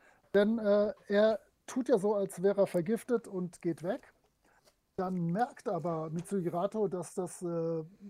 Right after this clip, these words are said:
dass das gar kein Rajaja war, sondern, äh, irgendwas anderes, nämlich Wasser. Rennt ihm hinterher, ähm,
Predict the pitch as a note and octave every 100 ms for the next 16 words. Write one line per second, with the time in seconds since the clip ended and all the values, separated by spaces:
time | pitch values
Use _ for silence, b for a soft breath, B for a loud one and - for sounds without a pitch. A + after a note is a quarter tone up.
0 | - F3 - F3+ - F3+ F3+ F3+ D#3 F3
1 | C#3+ F3 F3 G#3 A3 B3+ C4+ G3 F#3+ G#3
2 | F#3+ G3 F3+ F3+ F3+ G3 F3+ F3 - E3+
3 | F#3+ F#3+ F3+ D#3+ D3+ D3 D3+ D#3 B3+ C4+
4 | b b b b b _ D3+ C3+ F#3+ B3
5 | C4+ C4 A#3+ G#3 G3+ D3 E3 B3+ - _
6 | _ _ _ _ _ _ _ _ G3+ G3+
7 | G#3+